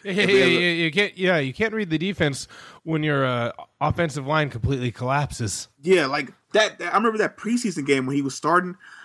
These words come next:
Speaker 2: I never seen a quarterback get hit so much, and he had him playing into the third quarter of a first preseason game, which I'm like,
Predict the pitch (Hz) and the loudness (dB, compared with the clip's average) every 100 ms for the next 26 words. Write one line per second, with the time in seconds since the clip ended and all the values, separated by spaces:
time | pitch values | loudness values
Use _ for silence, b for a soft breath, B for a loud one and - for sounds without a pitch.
0 | B 165 196 180 - 180 147 170 175 160 | B -2 2 2 2 -2 -2 -2 0 0
1 | 139 135 139 156 180 175 185 - - B | 0 0 -2 -4 -4 -2 -2 -6 -20 B
2 | B - 170 208 220 190 175 - 165 185 | B -4 0 2 2 2 -2 -4 -4 -2
3 | 170 160 123 - 151 160 - 175 165 135 | 0 -2 -6 -2 0 0 -2 -4 0 0
4 | 123 b b - 131 120 170 170 - 160 | -4 b b -4 -2 0 2 0 0 -4
5 | 156 156 135 123 117 107 104 _ - 147 | -2 -2 -2 -2 -4 -4 -12 _ -4 -2
6 | 143 127 117 | 0 -2 -2